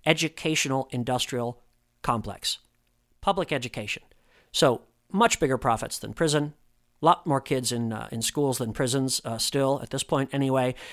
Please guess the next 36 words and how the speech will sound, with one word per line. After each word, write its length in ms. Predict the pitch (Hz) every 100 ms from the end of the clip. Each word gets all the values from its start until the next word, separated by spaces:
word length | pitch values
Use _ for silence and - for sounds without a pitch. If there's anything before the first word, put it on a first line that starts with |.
| -
And 160 | 262 220
it 60 |
might 160 | 180 185
even 160 | 165
be 80 | 135
bigger 260 | 131 135 135
than 140 | 127
defense 320 | 120 - 123
contracts. 460 | - 110 104 - -
I 60 | 120
know 120 | 127
it's 140 | 123
a, 320 | 127 120 147 -
a 40 |
several 280 | - 143 131
billion 520 | 113 - 143 139 131
dollar, 440 | 127 123 120 117 120
um, 280 | 117 113 -
industry. 460 | 143 123 - 98 104
And 120 | 160
they 80 | 190
look 200 | 214 165
at 60 |
it 100 | 120
as 140 | 113 -
that, 160 | 101
as 140 | 117 123
an 80 | 139
untapped 440 | 143 147 147 -
market 340 | 131 127 - -
worth 260 | 131 123 120
billions. 460 | 123 107 - - - - - -
So, 340 | - 156 127 123
um, 400 | 123 117 113 - -
public 240 | - 190 202
education, 720 | 196 196 160 143 175 226